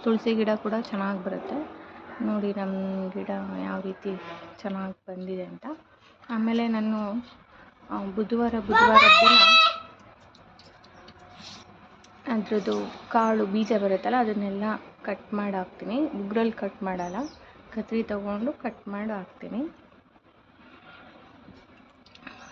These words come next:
ಆಮೇಲೆ ನೀರು ಹಾಕೋದು ಭಾನುವಾರ ಹೊತ್ತು ಯಾವುದೇ ಕಾರಣಕ್ಕೂ ತುಳಸಿ ಗಿಡಕ್ಕೆ ನೀರು ಹಾಕ್ಬಾರ್ದು.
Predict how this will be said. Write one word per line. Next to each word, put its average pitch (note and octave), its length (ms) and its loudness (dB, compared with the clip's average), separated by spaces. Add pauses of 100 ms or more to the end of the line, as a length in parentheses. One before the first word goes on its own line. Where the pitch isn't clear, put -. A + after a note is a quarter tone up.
(120)
ಆಮೇಲೆ A#3+ 640 2 (420)
ನೀರು B3 360 8
ಹಾಕೋದು A3+ 440 0 (400)
ಭಾನುವಾರ A3 480 2
ಹೊತ್ತು A#3 220 0
ಯಾವುದೇ G3+ 360 -2
ಕಾರಣಕ್ಕೂ G3+ 400 -8
ತುಳಸಿ G3 380 -6
ಗಿಡಕ್ಕೆ F#3+ 320 -6
ನೀರು F#3 180 -2
ಹಾಕ್ಬಾರ್ದು. F3+ 500 -10